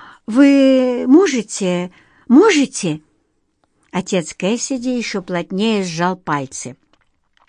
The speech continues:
"Боюсь, что трудно будет привести такие доводы, чтобы долговязый Джон отказался от своей затеи. Если бы он делал это на чужой земле, тогда другое дело.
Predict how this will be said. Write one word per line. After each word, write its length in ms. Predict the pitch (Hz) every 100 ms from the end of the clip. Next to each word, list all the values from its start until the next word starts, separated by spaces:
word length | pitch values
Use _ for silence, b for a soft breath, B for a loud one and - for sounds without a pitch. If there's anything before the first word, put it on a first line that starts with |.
| _ _ _ b b b b -
"Боюсь, 400 | 156 160 180 165
что 380 | - 180 165 147
трудно 400 | 127 185 240 320
будет 420 | 311 170 156 - b b b b -
привести 520 | 226 220 226 - 240
такие 400 | 220 214 240 240
доводы, 580 | 202 175 117 113 110 - _ _ b b
чтобы 320 | - - 196 190
долговязый 640 | 196 185 196 202 190 196
Джон 300 | 180 226 294
отказался 600 | 180 - 175 220 220 208
от 60 | 180
своей 320 | 180 175 196
затеи. 680 | 185 180 - 156 147 151 156 _ _ _ _ B B -
Если 540 | 185 285 277 - 262
бы 180 | 233 254
он 160 | 247
делал 460 | 208 208 262 240 233
это 240 | 226 226 208
на 140 | 220
чужой 400 | 220 214 214 220
земле, 560 | 185 220 214 180 139 - _ _ _ _
тогда 340 | 131 135 175 196
другое 480 | 220 220 254 262 262
дело. 480 | 226 285 180 131